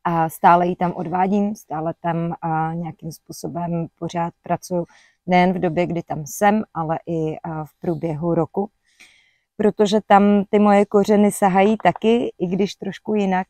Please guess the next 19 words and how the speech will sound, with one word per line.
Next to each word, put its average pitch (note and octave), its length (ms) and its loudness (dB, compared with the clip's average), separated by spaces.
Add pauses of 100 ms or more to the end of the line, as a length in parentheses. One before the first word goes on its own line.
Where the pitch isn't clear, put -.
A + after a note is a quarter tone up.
(120)
eh, F#3 420 0
než F#3+ 180 -4
ty G#3+ 140 -4
chorvatské. F3 640 -2 (800)
A E3 420 2 (240)
protože G#3+ 420 2
se B3 200 0
vlastně A#3 280 0
o F#3 80 -4
krajinu G#3+ 400 4
a G3+ 60 2
tu - 140 -4
práci G3 420 4
s - 100 -12
ní, F#3+ 300 0 (480)
eh, F#3 200 6
zajímám G3 460 4
už G#3+ 160 -4
dlouho, F3 400 0